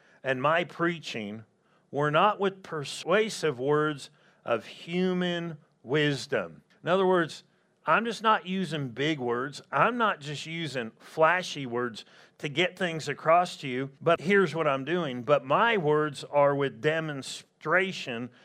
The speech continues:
of the Spirit and of power." So he said, there is a way to speak.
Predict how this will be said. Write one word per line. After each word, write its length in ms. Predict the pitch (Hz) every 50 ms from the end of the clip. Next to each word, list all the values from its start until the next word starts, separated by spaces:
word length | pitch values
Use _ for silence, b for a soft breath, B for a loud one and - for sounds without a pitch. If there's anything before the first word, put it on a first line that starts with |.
| b b b -
of 260 | 170 170 160 135 127
the 100 | 135 123
Spirit 760 | - - - - - 185 208 226 196 156 135 139 147 - _ _ b b b b b b _ _ -
and 240 | 160 165 170 175
of 200 | 175 175 175 - -
power." 680 | - - 202 202 226 240 240 214 165 127 101 85 - - _ _ _ _ _ _ _ _ _ _ _ _ _ _ _ _ _ _ _ _ _ _ _ _ _ _ _ _ _ _ _ _ _ _ _ _ _ _ _ _ _ _ _ _ _
So 260 | - - 214 190 180
he 200 | 175 214 233 233
said, 340 | - - 226 202 196 165 147
there 240 | 170 220 226 196
is 280 | 185 214 254 254 202 180
a 80 | 202 185
way 260 | 180 196 214 214 196
to 80 | 165
speak. 600 | 147 - - - - 208 233 226 190 - - -